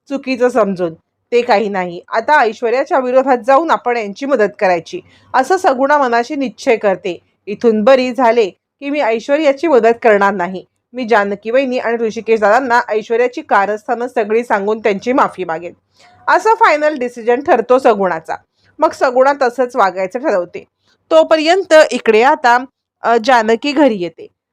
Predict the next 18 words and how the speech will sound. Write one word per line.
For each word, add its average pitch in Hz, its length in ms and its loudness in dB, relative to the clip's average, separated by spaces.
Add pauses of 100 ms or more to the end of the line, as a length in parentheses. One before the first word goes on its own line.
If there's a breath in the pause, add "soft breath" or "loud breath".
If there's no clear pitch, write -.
जानकी 302 500 -2
आणि 403 120 -2
ऋषिकेश 311 500 -4
घरी 220 240 2
निघतात, 233 420 -4 (100)
त्यावेळेला 226 540 0
ऋषिकेश 226 580 -4
एका 247 280 0
इंटरव्ह्यूला 233 560 4
निघालेला 185 420 2
असतो. 180 260 -4 (360 soft breath)
जानकी 254 480 -2
सांगते, 311 340 0
"मला 226 260 2
खात्री 220 360 -4
आहे 269 240 0
तुम्हाला 254 380 0
हा 285 140 0